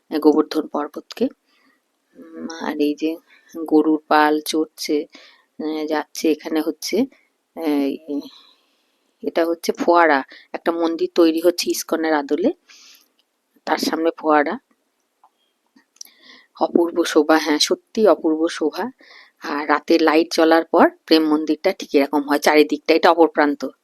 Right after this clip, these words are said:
অন্য প্রান্তটা। লক্ষাধিক, আহ, তীর্থযাত্রীর ভিড় ওখানে। আর এটা হচ্ছে রাসলীলা, হচ্ছে ষোড়শ গোপী নিয়ে, গোপিনী নিয়ে, আহ, শ্রীকৃষ্ণ এখানে রাসলীলা করছেন।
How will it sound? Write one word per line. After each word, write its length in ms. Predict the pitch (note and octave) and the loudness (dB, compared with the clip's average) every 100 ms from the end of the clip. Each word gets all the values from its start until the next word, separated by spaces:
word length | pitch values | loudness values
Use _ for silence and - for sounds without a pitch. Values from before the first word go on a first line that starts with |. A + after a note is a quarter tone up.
| - | -8
অন্য 240 | F3+ E3+ | -4 -4
প্রান্তটা। 500 | D#3+ C#3 C#3 - - - _ - - - - _ _ _ _ _ _ _ _ _ _ _ _ _ - | -4 -6 -6 -10 -14 -20 _ -20 -20 -20 -20 _ _ _ _ _ _ _ _ _ _ _ _ _ -2
লক্ষাধিক, 1040 | E3+ F3 - - A3 - G#3 A#3+ A#3 - - _ _ _ _ _ _ _ _ _ _ | 0 0 -6 -6 -6 -4 -2 -2 -2 -14 -20 _ _ _ _ _ _ _ _ _ _
আহ, 360 | E3 E3+ F3 F3+ - | -10 -6 -6 -8 -8
তীর্থযাত্রীর 760 | F#3 - G3 F3+ F3 - F3+ E3+ | -10 -4 0 0 0 -2 -4 -2
ভিড় 220 | F3 D#3+ | -2 0
ওখানে। 380 | D3+ - E3 C4+ - _ - _ _ | -2 -6 -6 -6 -6 _ -20 _ _
আর 60 | C#3 | -12
এটা 180 | D3+ E3+ | -6 -4
হচ্ছে 180 | - | 0
রাসলীলা, 520 | F3 C#3 C#3+ D#3+ C#3+ C#3+ | 0 0 0 0 0 -2
হচ্ছে 180 | - | -2
ষোড়শ 360 | D3+ - E3 E3 | 0 4 2 2
গোপী 300 | E3 D#3+ D#3 | 0 -2 -4
নিয়ে, 260 | D#3+ F#3 D#4+ _ _ _ _ | -2 -2 -2 _ _ _ _
গোপিনী 420 | F3 F3+ F3+ F3+ | 4 6 4 2
নিয়ে, 260 | F3 F3 G#3 - _ _ _ C3+ | 2 0 -2 -6 _ _ _ -10
আহ, 140 | D3 - | -10 -10
শ্রীকৃষ্ণ 640 | - D3+ - D#3+ - G#3+ - | -12 -14 -10 -10 -6 -6 -6
এখানে 280 | - D3 D3+ | -6 -2 2
রাসলীলা 520 | C#3+ C#3+ - D#3 C#3+ | 2 2 0 -2 0
করছেন। 480 | C#3 D3 - - C3 | -2 -6 -10 -8 -8